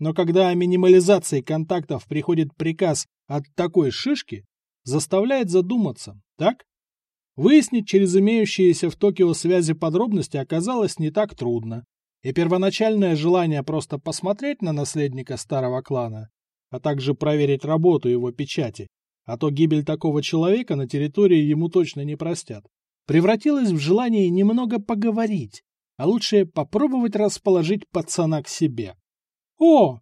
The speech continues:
ничего такого!" но ситуация, в которой большая часть шансов слететь вниз головой, предполагает к лёгким нарушениям инструкций. Решил, наметил встречу, занёс в календарь, секретарь обо всём позаботился.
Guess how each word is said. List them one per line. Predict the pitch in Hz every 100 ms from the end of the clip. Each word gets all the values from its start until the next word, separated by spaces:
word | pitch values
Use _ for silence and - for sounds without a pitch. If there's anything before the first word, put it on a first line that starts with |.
| _
ничего | 196 214 - 202
такого!" | 185 170 143 123 110 107 - _ _ _
но | 196 226
ситуация, | - 170 190 202 - 147
в |
которой | - 147 170 165
большая | 156 160 247 220 151 131
часть | - 127
шансов | - 147 139 139 123 -
слететь | - 220 220 - 160
вниз | 139 139 123
головой, | 135 214 285 302 262 _ _ _
предполагает | - 269 - 247 233 214 220 208
к | 170
лёгким | 175 160 190 180
нарушениям | 160 147 147 135 139 143
инструкций. | 139 - 113 - - 101 _ _ _ _ -
Решил, | 143 147 294 311 277 220
наметил | 139 139 156 175 180
встречу, | - 254 262 - 220 208 -
занёс | 120 156 208 214
в | -
календарь, | - 196 214 220 240 233 - _ _ -
секретарь | - 202 147 147 135
обо | 131 127
всём | - 117
позаботился. | 127 139 196 254 220 196 190